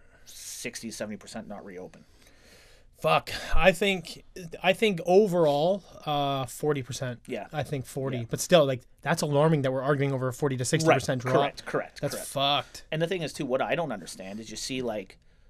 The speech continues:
Speaker 1: landlords evicting their tenants. Like, you're not gonna get anybody in that space for fucking three or four years.
Speaker 2: I couldn't agree more.
Speaker 1: So
Speaker 2: And,
Speaker 1: what, so
Speaker 2: yeah.
Speaker 1: what are you doing?
Speaker 2: Yeah, it, it's, it seems very short-sighted because, you know,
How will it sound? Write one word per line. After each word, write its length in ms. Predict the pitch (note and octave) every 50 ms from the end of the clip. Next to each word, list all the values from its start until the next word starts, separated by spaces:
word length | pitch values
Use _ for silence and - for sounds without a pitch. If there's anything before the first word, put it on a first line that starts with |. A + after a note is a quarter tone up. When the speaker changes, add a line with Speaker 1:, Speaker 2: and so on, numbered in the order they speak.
| - _ _ - - - - - - - - - - _ - - _ _ _ _ - - - - -
Speaker 1:
landlords 520 | - G#2+ A2 A2 A#2+ C3+ C3+ B2 B2 A2 -
evicting 480 | G#2+ G2 F#2+ G#2+ A#2 A#2 - B2+ A2+
their 100 | A2 F#2
tenants. 460 | - - - - C#3 G#2+ F#2+ - - -
Like, 180 | - C#3+ C#3 -
you're 100 | G#3 B3
not 180 | D4 C#4+ A#3+
gonna 120 | A3+ F#3 F3
get 160 | D#3+ E3 E3+
anybody 360 | G#3 G#3 G3+ D#3+ D#3+ D#3 D3+
in 60 | C#3+ C#3
that 100 | A#2+ -
space 300 | - - G#3 A3+ A3+ -
for 100 | - C3+
fucking 320 | - - C3+ - - C3
three 220 | A#2 - C#3 C#3
or 40 | C3+
four 200 | - - C3+ C#3
years. 320 | C3+ C3+ C3+ C3+ C3 - - - -
Speaker 2:
I 80 | D3+ D#3+
couldn't 220 | - - E3+ E3
agree 160 | E3 D3 D3+
more. 260 | C#3+ C#3 C3+ D3+ D#3+
Speaker 1:
So 100 | D#3 G3
Speaker 2:
And, 80 | F3+ F#3
Speaker 1:
what, 120 | G#3 E3
so 80 | D3 -
Speaker 2:
yeah. 60 | G#3+
Speaker 1:
what 80 | A3 G#3+
are 40 | G#3+
you 60 | A3
doing? 360 | E3+ - D#3 G#3 D4+ E4 - - - - - - -
Speaker 2:
Yeah, 120 | D#3+ E3+
it, 80 | E3+ F#3 F#3 F#3+
it's, 120 | F#3+ - -
it 160 | F#3 F3 E3
seems 180 | - G3+ G3+ F3
very 160 | D#3 G3 F#3+
short-sighted 560 | E3 - - F3+ E3 - - F3 G3 F3+ E3
because, 380 | C3+ C#3 - - D3 D3 C3 - - - - - - -
you 100 | - D#3+
know, 260 | D#3+ D#3 D3 C#3 C3+